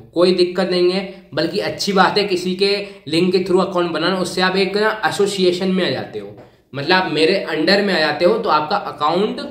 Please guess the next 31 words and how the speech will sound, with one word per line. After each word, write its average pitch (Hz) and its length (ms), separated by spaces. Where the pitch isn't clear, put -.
अगर 214 220
कुछ 226 160
आप, 233 220
अ, 139 360
mistake 196 600
भी 220 80
करते 185 260
हो 190 40
तो 240 60
आपका 202 200
account 185 240
बैन 160 160
नहीं 175 120
हो, 185 80
क्योंकि 190 200
एक 185 100
इन्फ्लुएंसर 160 640
के 185 100
थ्रू 185 460
कोई 180 120
जुड़ा 135 260
हुआ 131 260
है 151 520
तो 151 60
उसकी 151 220
value 147 340
मानी 123 260
जाती 95 300
है, 95 120
ठीक 170 180
है, - 380